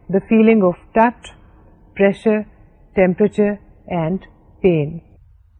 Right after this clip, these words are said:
In today's lecture, we will be talking about the visual sensation or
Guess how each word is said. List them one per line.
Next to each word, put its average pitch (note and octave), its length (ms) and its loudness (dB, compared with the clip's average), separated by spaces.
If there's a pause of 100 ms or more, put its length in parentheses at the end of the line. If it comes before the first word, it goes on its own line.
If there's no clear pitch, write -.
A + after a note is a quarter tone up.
(120)
In C4 120 0
today's D4+ 420 4
lecture, D4 420 2 (760)
we C#4 180 4
will D#4 200 6
be D#4+ 120 6
talking D4 420 0
about G#3 360 2
the G3+ 240 0 (640)
visual C#4 540 4 (240)
sensation G3+ 800 0 (180)
or F3+ 200 2